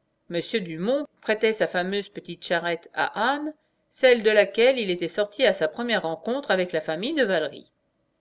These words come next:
On allait y atteler deux des baudets qui avaient servi de monture en venant,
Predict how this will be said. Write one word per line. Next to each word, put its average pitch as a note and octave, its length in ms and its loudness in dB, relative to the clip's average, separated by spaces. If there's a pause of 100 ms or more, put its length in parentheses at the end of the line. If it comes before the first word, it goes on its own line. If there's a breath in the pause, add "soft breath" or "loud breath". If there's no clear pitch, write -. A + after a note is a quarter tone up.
(680)
On G3+ 120 -2
allait C#4 320 2
y G3 100 2
atteler A#3+ 320 0
deux F#3+ 200 -2
des E3 120 -2
baudets F#3+ 560 4
qui E3 160 -6
avaient D#3+ 240 0
servi F#3+ 300 -2
de F3+ 80 -4
monture F3 460 -4
en D#3 80 -4
venant, G#3 360 -4